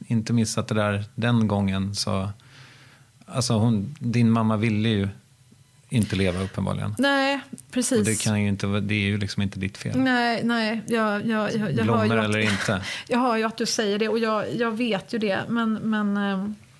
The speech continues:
Speaker 2: ja.
Speaker 1: Ja.
Speaker 2: Nej, jag hoppas,
Speaker 1: Och jag är
Speaker 2: eh, och jag
Speaker 1: ja.
Speaker 2: vill ju inte att någon annan ska, eh, känna skuld där ute heller för om man har varit med om det här. Och vi är ju jättemånga.
Speaker 1: Mm.
Speaker 2: Fruktansvärt många.
Speaker 1: Givet allt du har berättat nu om din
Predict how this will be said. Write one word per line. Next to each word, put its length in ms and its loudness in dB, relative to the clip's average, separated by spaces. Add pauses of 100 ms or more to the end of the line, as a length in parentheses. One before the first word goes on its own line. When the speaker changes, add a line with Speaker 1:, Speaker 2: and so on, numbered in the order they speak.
(320)
Speaker 2:
ja. 240 4 (840)
Speaker 1:
Ja. 200 0 (220)
Speaker 2:
Nej, 200 2
jag 100 4
hoppas, 560 2
Speaker 1:
Och 80 2
jag 40 2
är 120 2
Speaker 2:
eh, 60 0
och 100 2
jag 120 4
Speaker 1:
ja. 40 2
Speaker 2:
vill 320 0
ju 200 2
inte 380 0
att 260 -4
någon 200 2
annan 420 0
ska, 500 0
eh, 240 -4 (120)
känna 420 0
skuld 400 -2
där 120 -2
ute 380 -4
heller 520 -4
för 380 -4 (180)
om 120 -2
man 120 0
har 80 -2
varit 120 -6
med 140 -2
om 80 0
det 60 0
här. 60 0
Och 120 -2
vi 160 0
är 60 0
ju 80 0
jättemånga. 680 -4 (200)
Speaker 1:
Mm. 220 -6
Speaker 2:
Fruktansvärt 760 -6
många. 300 -4 (680)
Speaker 1:
Givet 380 2
allt 260 2
du 120 2
har 120 4
berättat 460 0
nu 200 4
om 200 4
din 380 2